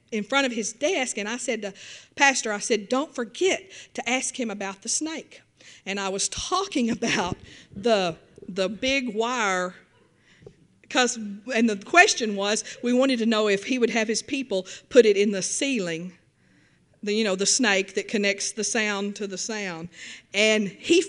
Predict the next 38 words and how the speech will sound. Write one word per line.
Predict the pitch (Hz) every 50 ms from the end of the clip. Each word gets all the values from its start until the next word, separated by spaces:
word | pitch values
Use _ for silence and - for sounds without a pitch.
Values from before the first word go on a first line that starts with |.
| - -
he | - - 311 359 330
did | 320 285 262
not | 254 240 220 214 208 - -
say | - - - 294 320 302
anything, | 262 240 214 180 175 - 190 175 180 185 196 - - - - - -
but | 233 240 233
later | 240 240 254 302 330 277 247
he | 240 285 262
told | 226 - 262 240 226 208
one | 226 220 233
of | 214 214
our | 208 208 190
members, | 208 214 233 285 320 277 208 196 -
he | - 320 403
was | - -
freaking | - - 220 208 214 - 196 214
out. | 330 466 480 - - - _ - - - - - - _
He | - - - 370 440 466 440 -
freaked | - 247 262 247 - - 466 508 494
out. | - -
He | 226 349
was | 311 262 -
like, | 247 214 185 - - - - - _ - - -
"Who | - 453 494 427 285 320 359 - - - - -
did | 269 254 240
I | 233 240 277
rent | 269 254 320 311 320 -
this | - 285 - -
<laughs> | - -
building | 508 - 622 - - 381 294 285
to? | 339 - - 269 - - - 370 392 - - - - - - -
And | 226 254 254 277
are | 247 269 285 294
they | 269 285 285 339
snake | 330 - 381 381 466 605 622 -
handlers?" | - 320 254 233 208 175 156 156 156 139 - - - - - - - - - - - - - - - - - - - -
And, | - 208 240 233 226 214
uh, | 202 190